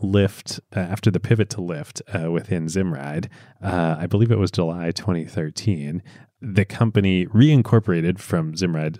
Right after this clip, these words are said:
reincorporated as Lyft, and they sold the assets of Zimride. No employees went with this, <laughs> uh, so no negotiation of, uh, single or double trigger acceleration. They sold the, um, the Zimride assets to Enterprise Rent-A-Car.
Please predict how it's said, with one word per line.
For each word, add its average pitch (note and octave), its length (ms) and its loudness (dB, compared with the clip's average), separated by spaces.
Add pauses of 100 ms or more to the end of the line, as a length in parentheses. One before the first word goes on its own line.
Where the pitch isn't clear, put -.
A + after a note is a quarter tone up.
reincorporated F2 680 0 (120)
as F2 160 -2
Lyft, D#2+ 340 -6 (220)
and G2+ 180 0
they G#2 60 4
sold D#3 340 2
the A#2+ 140 4
assets B2 400 4
of F#2 80 2
Zimride. F2 460 4 (180)
No B2 220 6
employees G#2 480 4
went D#2+ 160 -6
with E2 160 -10
this, - 280 -4
<laughs> - 0 -
uh, A#2 120 0
so A2+ 200 4 (240)
no D#3 160 6
negotiation D3+ 640 6
of, F2 220 2
uh, E2+ 240 4
single G2 320 4
or E2+ 60 2
double F#2 260 2
trigger F2 320 0
acceleration. E2+ 640 0 (340)
They A2 120 6
sold A2 340 2
the, G2 240 4
um, F2 260 0 (100)
the G2+ 80 6
Zimride G2 460 4
assets F#2+ 500 0
to G#2 240 6
Enterprise A2 540 2
Rent-A-Car. C3+ 520 0